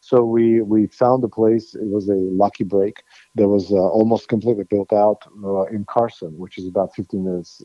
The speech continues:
uh, drive from us. And we opened the place there. Uh,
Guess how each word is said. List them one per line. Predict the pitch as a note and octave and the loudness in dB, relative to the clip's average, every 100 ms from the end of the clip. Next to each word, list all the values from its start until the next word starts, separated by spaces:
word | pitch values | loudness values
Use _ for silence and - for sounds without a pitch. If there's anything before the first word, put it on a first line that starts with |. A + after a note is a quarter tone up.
| - | -10
uh, | F2+ | -10
drive | F#2 G#2 G#2 | -4 0 0
from | - E2+ | -2 -18
us. | D#2 - _ _ - _ - | -18 -20 _ _ -20 _ -8
And | A#2+ A2+ | -4 0
we | A#2+ | 4
opened | A#2 A2 G#2+ | 4 2 -4
the | |
place | G2+ A#2 G#2+ | -2 0 0
there. | D#3 B2 D#2+ _ _ _ _ _ A2+ | 0 0 -2 _ _ _ _ _ -4
Uh, | A2 A2 A2 | 2 4 2